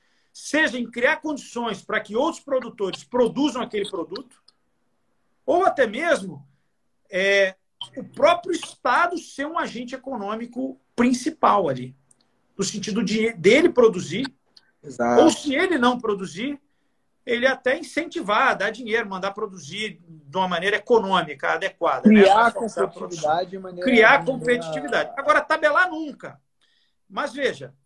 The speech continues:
Speaker 1: é, o conceito de abusividade é um conceito juridicamente indeterminado. Entendeu?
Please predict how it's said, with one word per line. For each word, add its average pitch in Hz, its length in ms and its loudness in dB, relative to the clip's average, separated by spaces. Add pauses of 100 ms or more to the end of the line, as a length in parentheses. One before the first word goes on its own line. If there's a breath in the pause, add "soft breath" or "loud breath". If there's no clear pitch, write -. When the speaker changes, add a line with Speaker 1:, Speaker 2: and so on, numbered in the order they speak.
(680)
Speaker 1:
é, 190 460 -4 (100)
o 254 80 -16
conceito 277 520 -8
de 247 80 -2
abusividade 190 760 -6
é 220 40 2
um 220 60 -4
conceito 247 420 -10
juridicamente 247 600 -6
indeterminado. 277 760 -6 (640)
Entendeu? 151 320 -10